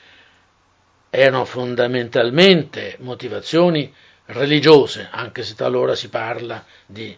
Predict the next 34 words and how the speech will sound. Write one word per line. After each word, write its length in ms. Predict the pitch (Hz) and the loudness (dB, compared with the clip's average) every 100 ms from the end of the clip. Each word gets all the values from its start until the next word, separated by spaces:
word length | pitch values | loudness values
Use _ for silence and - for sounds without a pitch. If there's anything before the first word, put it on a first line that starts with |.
| _ | _
biechi 480 | - 131 120 113 131 | -10 -4 -4 -4 -10
interessi 460 | 113 123 117 110 113 | -10 -6 -4 -6 -8
economici, 560 | 123 120 110 104 - - - | -12 -12 -12 -10 -12 -14 -20
ma 220 | 117 127 135 | -12 -6 -4
non 180 | 143 | 0
è 140 | 156 135 | 2 2
questo 320 | 151 123 127 | 0 -2 -6
certamente, 680 | 110 - 131 160 135 110 117 | -14 -12 -8 -6 -6 -10 -14
non 120 | 107 | -14
era 140 | 107 | -14
il 80 | 107 | -14
punto 300 | - 117 - | -16 -18 -16
principale. 560 | 107 104 - 110 101 - _ - - - - - | -18 -18 -12 -10 -10 -14 _ -20 -20 -20 -20 -8
La 160 | 120 | -6
motivazione 500 | 120 123 135 139 156 | -4 -2 0 0 -2
principale 600 | 135 135 117 135 151 135 | -2 -4 -4 2 4 4
era 200 | 135 135 | 2 2
religiosa 720 | 135 170 208 185 190 185 190 - - - _ - | 2 0 4 6 4 2 -6 -10 -20 -20 _ -2
e 100 | 185 | 6
era 180 | 180 | 8
la 120 | 170 160 | 8 6
volontà 500 | 170 175 156 185 160 | 6 2 2 4 4
di 100 | 151 | 2
respingere 840 | 165 - 175 151 135 151 180 185 - _ | 0 -2 0 0 0 0 0 -2 -12 _
le 160 | 135 151 | 4 4
accuse 540 | 147 - 214 170 127 | 2 -2 2 2 2
di 280 | 135 170 165 | -2 -2 0
idolatria 960 | 156 156 139 135 135 127 127 165 220 - - - - - | 6 8 8 4 0 2 6 6 4 -8 -20 -20 -20 -2
che 120 | 143 | 4
alcuni 440 | 131 123 220 240 | 4 4 4 4
esponenti 600 | 208 - 156 156 151 143 | 4 2 2 2 2 2
del 100 | 139 | 0
mondo 240 | 135 135 127 | 0 -2 -2
cristiano 760 | 117 - 131 123 120 170 196 | -4 -8 -2 -2 -2 -6 -10